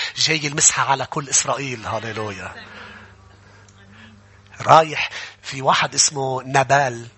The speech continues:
تعرفوا لنبال؟ داود بعت أشخاص ليجيب أكل ل-، لجيشه.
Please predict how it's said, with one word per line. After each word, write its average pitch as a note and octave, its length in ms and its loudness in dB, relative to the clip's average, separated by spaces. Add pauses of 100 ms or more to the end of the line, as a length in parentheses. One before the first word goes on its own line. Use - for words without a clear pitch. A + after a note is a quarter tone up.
(960)
تعرفوا A2 340 0
لنبال؟ B2 480 0 (460)
داود C3+ 420 2
بعت D3+ 300 8
أشخاص - 440 -2
ليجيب A#2 840 -4 (100)
أكل C#3 380 0
ل-، A#2 380 -2 (520)
لجيشه. A#2+ 640 2